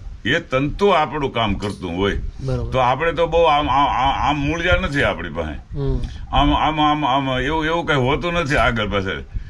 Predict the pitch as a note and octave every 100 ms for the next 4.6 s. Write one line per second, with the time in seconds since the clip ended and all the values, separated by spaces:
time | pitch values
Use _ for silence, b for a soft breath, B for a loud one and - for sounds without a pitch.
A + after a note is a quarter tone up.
0 | B B - C3 A#2+ D3 F3+ - E3+ D3
1 | E3 D#3+ D#3+ D#3 A2+ C#3 C#3+ C3+ G#2+ A2
2 | G#2 A2 - D#3 E3 E3 E3 D#3 C#3+ C3+
3 | C#3+ C#3+ C#3+ A#2+ B2 A#2+ D#3 C3 G#2+ G#2+
4 | E2+ F2 E2 C#2 C2+